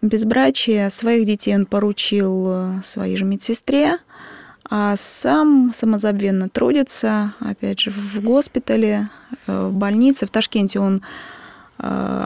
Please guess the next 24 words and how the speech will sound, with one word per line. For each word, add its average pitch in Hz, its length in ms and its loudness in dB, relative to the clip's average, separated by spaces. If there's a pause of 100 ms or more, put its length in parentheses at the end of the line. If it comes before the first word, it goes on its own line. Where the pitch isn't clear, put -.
активно, 214 600 2
очень 202 320 2
активную 185 480 -2
деятельность, 185 960 -4
э, 190 300 -2
вел. 185 260 -2
Он 196 160 2
от-, 190 120 -2 (1000)
был 190 640 2 (400)
одним 220 360 4
из 202 80 0
создателей 202 520 0
университета 202 720 0
ташкентского. 190 1040 -4
Опять 185 320 -4
же, 190 80 0
у 190 40 0
него 190 140 0
была 190 200 0
кафедра 196 880 -2 (380)
медицинская, 196 840 0
он 190 100 2
возглавлял 196 640 0
больницы. 196 840 0